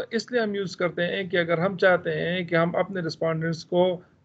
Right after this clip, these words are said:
अ, एक list provide करें जिसमें वो selection करें, मतलब more than one option select करें। Multiple choice question में क्या है, जो इससे पहले हमने किया,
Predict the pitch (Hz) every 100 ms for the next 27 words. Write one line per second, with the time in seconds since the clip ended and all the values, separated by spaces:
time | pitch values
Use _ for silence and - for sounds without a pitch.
0 | _ 151 160 - - 175 170 180 220 -
1 | 190 185 175 170 180 196 175 175 185 180
2 | 190 - 175 196 - 170 156 139 120 117
3 | _ _ - 185 196 208 190 240 226 208
4 | 190 196 180 170 - 175 170 156 143 147
5 | 135 127 - _ _ 156 202 220 240 -
6 | 180 180 175 190 180 185 180 - 190 -
7 | 180 175 170 165 156 170 170 190 165 170
8 | 170 175 - 170 170 175 165 160 165 147
9 | 175 196